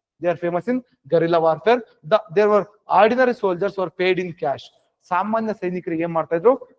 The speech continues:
ಸ್ಯಾಲರಿ ರೂಪದ, ಸ್ಯಾಲರಿ ಯಾವ ರೀತಿ ಕೂಡ ಕ್ಯಾಶ್ ರೂಪದಲ್ಲಿ ಕೊಡ್ತಾ ಇದ್ರು. Higher officers ಗೆ, the chief and military commanders were paid in the form of jagir or grants. ಜಾಗೀರ್ ಕೊಡ್ಲಿಕ್ಕೆ ಸ್ಟಾರ್ಟ್ ಮಾಡ್ತಾ ಹೋದ್ರು. ಅಂದ್ರೆ ಭೂಮಿ ಏನ್ ಕೊಡ್ತಾ ಹೋಗಿದ್ರು, ಮ-, ಯಾರು ಕೊಡ್ತಾ ಹೋಗಿದ್ರು ನಿಮಗೆ? ನಮ್ಮ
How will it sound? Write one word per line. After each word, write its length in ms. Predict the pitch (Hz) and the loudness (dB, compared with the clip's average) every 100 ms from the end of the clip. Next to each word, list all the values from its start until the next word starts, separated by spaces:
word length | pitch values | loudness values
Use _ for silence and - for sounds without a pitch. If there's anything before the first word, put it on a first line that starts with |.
| _ | _
ಸ್ಯಾಲರಿ 340 | - 180 208 208 | 2 2 2 0
ರೂಪದ, 220 | 180 151 151 | -2 -2 -4
ಸ್ಯಾಲರಿ 260 | 165 180 196 | 0 0 2
ಯಾವ 80 | 180 180 | 2 0
ರೀತಿ 120 | 185 | -2
ಕೂಡ 80 | 208 - | -4 -2
ಕ್ಯಾಶ್ 200 | 165 170 | -2 -2
ರೂಪದಲ್ಲಿ 260 | 151 151 139 | -6 -6 -6
ಕೊಡ್ತಾ 200 | 135 - 143 | -6 -4 0
ಇದ್ರು. 140 | 190 233 - _ 196 | 2 0 -4 _ 6
Higher 220 | 226 240 208 | 6 8 4
officers 360 | - 180 160 135 120 | 2 -8 -10 -12 -12
ಗೆ, 60 | - | -4
the 60 | 180 - | -4 -2
chief 180 | 247 247 226 | -4 0 -2
and 80 | 185 | -2
military 240 | 185 190 202 | -4 -2 -2
commanders 440 | 175 170 165 196 - - - | 0 2 2 2 0 -20 -2
were 120 | 185 185 - | 0 0 4
paid 160 | 208 214 | 4 4
in 60 | 196 | 2
the 60 | 180 | 0
form 200 | 170 165 170 | 2 2 0
of 40 | - - | -4 -2
jagir 400 | 151 156 143 170 170 _ _ - | 0 0 0 -4 -4 _ _ -6
or 60 | 185 143 | -6 -4
grants. 320 | 147 139 123 _ _ _ - 156 | -6 -6 -10 _ _ _ -6 0
ಜಾಗೀರ್ 320 | 165 165 165 151 | 0 0 -4 -4
ಕೊಡ್ಲಿಕ್ಕೆ 260 | 151 143 - | -4 -4 -6
ಸ್ಟಾರ್ಟ್ 180 | 131 131 | -10 -8
ಮಾಡ್ತಾ 200 | 117 117 | -12 -10
ಹೋದ್ರು. 140 | 110 - - | -10 -10 -4
ಅಂದ್ರೆ 140 | 185 156 | -2 0
ಭೂಮಿ 180 | 185 139 _ _ - 175 | -2 -4 _ _ 2 4
ಏನ್ 100 | 202 | 4
ಕೊಡ್ತಾ 180 | 196 190 | 2 4
ಹೋಗಿದ್ರು, 220 | 196 190 180 156 | 4 4 4 2
ಮ-, 140 | 151 156 | 4 4
ಯಾರು 120 | 170 180 | 4 2
ಕೊಡ್ತಾ 160 | 170 185 | 0 2
ಹೋಗಿದ್ರು 200 | 180 175 | 2 0
ನಿಮಗೆ? 220 | 180 202 247 _ _ _ _ _ 160 | 0 0 0 _ _ _ _ _ -2
ನಮ್ಮ 140 | 170 | 2